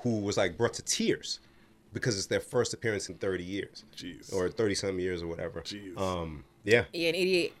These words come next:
Speaker 3: I was five, so that's a long time ago.
Speaker 1: <clears throat> Yeah, so he, <clears throat> wow, that's crazy.
Speaker 2: Mm.
Speaker 1: And then the Rams.
Speaker 2: The
Speaker 1: We,
Speaker 2: Rams.
Speaker 1: we, I think we all picked the Rams to beat the Niners?
Speaker 2: We
Speaker 3: We did.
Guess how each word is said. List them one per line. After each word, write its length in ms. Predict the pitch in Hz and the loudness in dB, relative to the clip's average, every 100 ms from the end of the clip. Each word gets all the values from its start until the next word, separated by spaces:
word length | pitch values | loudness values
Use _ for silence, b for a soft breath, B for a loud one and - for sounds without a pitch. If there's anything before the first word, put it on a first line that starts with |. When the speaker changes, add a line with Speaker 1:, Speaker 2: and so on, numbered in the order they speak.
| - | -8
Speaker 3:
I 60 | |
was 120 | 139 - | -8 -8
five, 260 | 71 - | -10 -10
so 320 | - - - - | -14 -16 -16 -16
that's 160 | - - | -10 0
a 40 | |
long 100 | 220 | 0
time 340 | - 523 554 | 0 -2 0
ago. 80 | 220 - | 0 0
Speaker 1:
<clears throat> 20 | |
Yeah, 220 | 98 87 - | -6 -6 -6
so 320 | - - 101 92 | -6 0 0 0
he, 520 | - 120 120 113 110 - - - | -2 -2 0 -2 -4 -4 -2 0
<clears throat> 280 | - - - | 0 -2 0
wow, 240 | 202 80 - | 2 2 -4
that's 200 | - 110 | -6 -4
crazy. 440 | - 104 95 80 71 - | -4 -4 -4 -4 -10 -8
Speaker 2:
Mm. 240 | 120 110 85 - - - | -6 -6 -8 -18 -4 6
Speaker 1:
And 80 | |
then 80 | 143 | 8
the 60 | 131 | 10
Rams. 400 | 156 127 90 - | 10 10 6 0
Speaker 2:
The 80 | 120 | 4
Speaker 1:
We, 100 | 127 | 4
Speaker 2:
Rams. 220 | 151 123 | 6 8
Speaker 1:
we, 80 | 127 | 8
I 80 | |
think 160 | 117 139 | 8 4
we 60 | 143 | 2
all 80 | |
picked 160 | 143 147 | 2 -2
the 80 | 135 | 0
Rams 400 | 147 196 - - | 0 0 -4 -4
to 120 | 190 | -6
beat 260 | 170 220 226 | -4 -6 -2
the 100 | 208 | -2
Niners? 320 | 214 240 262 | 0 2 4
Speaker 2:
We 220 | 277 277 | 4 4
Speaker 3:
We 0 | |
did. 260 | 262 220 | 2 2